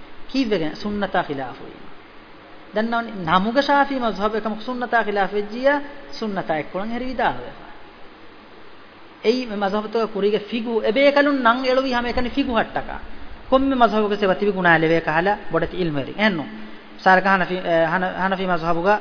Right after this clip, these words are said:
එක සෙවතිවි ඉමාම් මුහම්මදා ඉමාම් අබූ යූසුෆා. බේබේ කලු. ඉමාම් අබ්-, මුහම්මද් ඉමාම් අබූ හනීෆා යා එතම් මස්සලේග්ග තෆාතුයි.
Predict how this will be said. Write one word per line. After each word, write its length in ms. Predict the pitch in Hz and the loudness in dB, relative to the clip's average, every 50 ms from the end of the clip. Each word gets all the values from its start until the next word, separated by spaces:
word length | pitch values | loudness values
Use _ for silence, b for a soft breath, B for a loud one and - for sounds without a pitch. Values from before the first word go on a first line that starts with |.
| - - - - - - - | 0 -2 -2 -2 -4 -6 -2
එක 120 | 202 196 | -2 0
සෙවතිවි 460 | - 226 196 202 185 190 185 185 185 | 2 4 4 4 4 4 0 0 0
ඉමාම් 260 | 180 175 180 175 170 | 2 2 2 2 2
මුහම්මදා 500 | 170 165 - 170 165 165 170 165 175 175 | 2 -2 -2 -2 -2 2 2 4 4 4
ඉමාම් 340 | 180 175 165 170 170 170 175 175 180 - | 4 4 2 2 2 2 0 -2 -6 -4
අබූ 280 | - 180 165 165 170 170 | -4 -2 -2 0 0 0
යූසුෆා. 480 | 165 160 151 147 - 151 - 143 131 - - - - - - - - - - | 0 0 -2 -4 -6 -6 -6 -6 -8 -8 -12 -14 -16 -16 -18 -18 -18 -18 -10
බේබේ 320 | - 175 185 180 170 170 156 | -2 2 2 4 4 4 2
කලු. 200 | - 131 123 - - - - - - - - - - | 0 -4 -8 -8 -14 -14 -16 -16 -16 -16 -18 -16 -10
ඉමාම් 340 | - 185 208 233 240 254 254 247 | -4 4 6 8 8 8 8 8
අබ්-, 240 | 226 220 233 208 208 | 8 8 8 8 2
මුහම්මද් 540 | 214 214 196 220 226 233 233 240 247 233 233 | 0 4 4 4 4 4 4 4 4 4 4
ඉමාම් 300 | 214 220 220 233 240 240 233 | 2 4 4 4 4 4 4
අබූ 280 | 220 214 202 226 233 | 2 2 2 0 0
හනීෆා 420 | 220 226 233 240 233 - 233 226 226 | 2 0 0 0 0 2 4 4 6
යා 180 | 220 220 220 | 6 6 4
එතම් 320 | 220 220 214 - 233 233 226 226 220 | 4 2 2 2 2 2 2 2 2
මස්සලේග්ග 720 | 208 196 202 - - - 214 202 202 214 226 226 208 208 233 | 2 2 2 0 -2 0 2 2 4 4 2 2 2 0 0
තෆාතුයි. 560 | 214 214 185 - 175 156 139 - - - - | 0 0 0 2 2 0 0 -4 -8 -14 -14